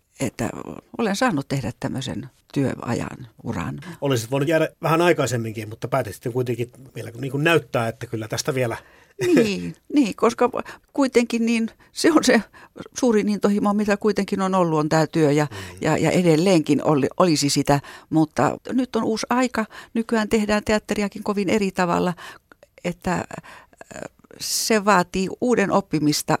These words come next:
Speaker 1: ja, ja se uuden oppiminen on se, joka vie aikaa ja voimia, että, että kyllä mä mielelläni joskus, jos tulee joku oikein ihana homma, niin ottaakin vastaan.
Speaker 2: Menisin kysyäkin, että jos
Speaker 1: Aa.
Speaker 2: joku oikein houkuttelee
Speaker 1: Kyllä.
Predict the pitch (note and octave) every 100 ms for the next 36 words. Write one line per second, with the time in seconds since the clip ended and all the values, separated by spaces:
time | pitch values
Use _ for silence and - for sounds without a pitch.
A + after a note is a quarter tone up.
0 | - _ E3 E3+ D#3 - F3 E3 D#3+ -
1 | - - - - A#3 - C#4 G#3 D3 D3
2 | - G2+ - A#2+ F2 - C3 B2+ C3 G#2
3 | C#3+ D3+ B2+ A2+ - - - - - -
4 | D#3+ E3 D#3 - C3 D2+ - - B2 -
5 | - _ A#2 A2+ - - C#3+ B2 C3+ D#3
6 | F#3+ E3 C3+ B2+ G2 - - _ - _
7 | _ - F3 - - - F#3 - F#3+ G3
8 | - F#3+ - G#3+ G3 - G3+ G3 G3 G3
9 | G3+ G3 F#3+ F#3+ G3 - G3+ F#3+ - G3+
10 | - F3 F#3 - F3+ D#3+ C3 C#3 D#3+ C3+
11 | A#2 - A2 C3 G#3 - E3+ D#3+ F3 D3
12 | C#3+ E3 D3 B2+ - A2+ G#2+ G3 F3